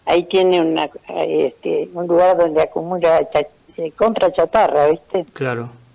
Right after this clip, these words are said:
Speaker 2: Y,
Speaker 1: Pero
Speaker 2: y,
Speaker 1: bueno,
Speaker 2: y, y ar-,
Speaker 1: bueno.
Speaker 2: y arma loteos, además, con tierra ajena.
Speaker 1: Claro, sí, sa-, eh, han sacado cien lotes.
Speaker 2: Ujú.
Speaker 1: Imagínate. Así que bueno, esperemos que la justicia vaya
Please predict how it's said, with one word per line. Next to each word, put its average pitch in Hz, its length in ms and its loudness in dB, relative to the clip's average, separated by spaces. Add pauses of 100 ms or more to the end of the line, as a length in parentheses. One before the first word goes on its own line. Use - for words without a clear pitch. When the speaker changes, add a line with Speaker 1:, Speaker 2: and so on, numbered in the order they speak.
(1120)
Speaker 2:
Y, 135 180 -4
Speaker 1:
Pero 135 140 4
Speaker 2:
y, - 40 4
Speaker 1:
bueno, 220 300 2
Speaker 2:
y, 147 40 4
y 151 40 4
ar-, 156 120 4
Speaker 1:
bueno. 156 100 -4
Speaker 2:
y 151 100 2
arma 147 220 4
loteos, 127 500 0
además, 120 420 -4 (300)
con 120 160 -4
tierra 123 220 0
ajena. 117 440 -4 (1040)
Speaker 1:
Claro, 233 440 2
sí, 196 300 -2
sa-, 240 140 2
eh, 202 380 4 (240)
han 226 580 2 (200)
sacado 240 500 2
cien 262 280 0
lotes. 165 420 0 (1120)
Speaker 2:
Ujú. 135 360 -12 (100)
Speaker 1:
Imagínate. 196 680 0 (540)
Así 214 300 -4
que 247 120 2
bueno, 196 240 2
esperemos 214 500 0
que 214 80 0
la 196 140 0
justicia 240 720 0
vaya 185 280 2